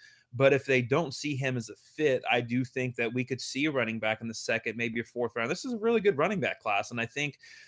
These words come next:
that if they're willing, or if they're looking to make a move, this is a time to do it, because you look at Jordan Howard's trade value as a whole, running backs don't have very good trade value. You've got two years left on a deal right now. So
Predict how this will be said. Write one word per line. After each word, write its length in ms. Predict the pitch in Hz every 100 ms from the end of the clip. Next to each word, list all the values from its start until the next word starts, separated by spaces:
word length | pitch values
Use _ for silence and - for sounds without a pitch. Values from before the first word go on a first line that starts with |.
| _
that 280 | 127 131 135
if 220 | 143 151 -
they're 140 | 147
willing, 540 | 123 147 175 170 151 127
or 100 | 123
if 220 | 127 127
they're 100 | 131
looking 320 | 143 151 147
to 80 | 131
make 180 | 135 131
a 40 |
move, 340 | 117 131 127
this 180 | 113 120
is 100 | 113
a 40 | 110
time 320 | 123 120 117
to 60 | 113
do 280 | 107 113
it, 120 | 110 113
because 340 | 117 120 113
you 120 | 123
look 160 | 139 139
at 160 | 120
Jordan 260 | 120 131 123
Howard's 300 | 131 123 -
trade 200 | 127 117
value 300 | 117 117 117
as 140 | 117
a 60 | 117
whole, 440 | - - 175 165
running 280 | 127 131 135
backs 260 | 117 117 -
don't 160 | 123 117
have 160 | 113 110
very 160 | 110 107
good 120 | 107
trade 260 | - 110 107
value. 220 | 101 104
You've 140 | 107
got 180 | 113 104
two 160 | - 151
years 260 | 160 147
left 280 | 131 127 127
on 100 | 120
a 40 | 113
deal 260 | 113 113
right 180 | 107 101
now. 220 | 110 107
So 340 | - 117 110